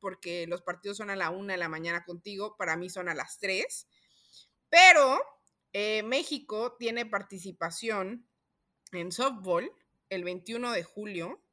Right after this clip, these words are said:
o sea, hace, en dos días, a la una de la mañana y jugarán contra, mm, contra Canadá y también contra Japón en softball. Así que igual si les interesa el softball, ahí lo pueden ver.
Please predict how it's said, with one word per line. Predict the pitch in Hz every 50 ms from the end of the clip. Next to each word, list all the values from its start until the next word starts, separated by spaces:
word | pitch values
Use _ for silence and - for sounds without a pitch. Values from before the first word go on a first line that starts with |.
| _ -
o | 170
sea, | 165 - 180
hace, | 180 - 202 - - -
en | 165 170 170
dos | 196 233 233
días, | 185 160 156 196 453 - - - _ _ _ _ _ _ _ _ _
a | - 202 202
la | 202 214 220
una | 233 254 269
de | 262
la | 233 202
mañana | 185 185 196 214 220 247 262 277 -
y | - 214
jugarán | 196 - 202 196 190 190 202 214
contra, | 208 - 214 196 202 196 175 165 - -
mm, | 208 226 - - _
contra | - 208 190 185 - 185 175 170 -
Canadá | - 285 359 339 254 220 196 185 185 208 277 539 - - _ _ _ _
y | - 196 170
también | - 180 175 190 196
contra | 185 - - - 175 185
Japón | - 165 147 - - - 190 185 185 185 185 - _ _ _ _ _ _ _ _ _ _ _ _ _ _ _ _ _ _ _ _ -
en | 190 190 185 190 180
softball. | 180 208 214 208 196 - 156 120 113 160 - _ _ -
Así | 156 - - 170
que | - - 190 185 175 -
igual | - 180 170 180 180 180
si | - 185
les | 165 165 165
interesa | 175 170 175 180 180 190 214
el | 208 202
softball, | 202 208 202 202 202 214 226 247 254 -
ahí | - 170 170 165
lo | 175 170
pueden | - 175 170 170 165 170
ver. | 185 202 226 -